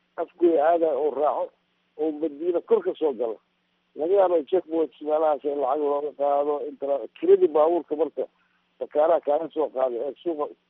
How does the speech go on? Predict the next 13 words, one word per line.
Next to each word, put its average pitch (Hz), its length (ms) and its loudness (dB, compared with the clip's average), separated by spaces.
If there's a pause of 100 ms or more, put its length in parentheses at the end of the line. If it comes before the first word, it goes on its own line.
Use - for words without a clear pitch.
(220)
kuwii 330 360 2
geynayay, 156 520 2 (260)
lacaguu 160 460 4
ku 156 100 -6
daraa. 147 320 2 (380)
Lacagta 139 420 -2
aad 180 180 0
ku 226 100 -6
dar-, 190 180 0 (200)
uu 160 60 -6
ku 220 140 -8
daray 190 220 2
kiradaasna, 165 680 0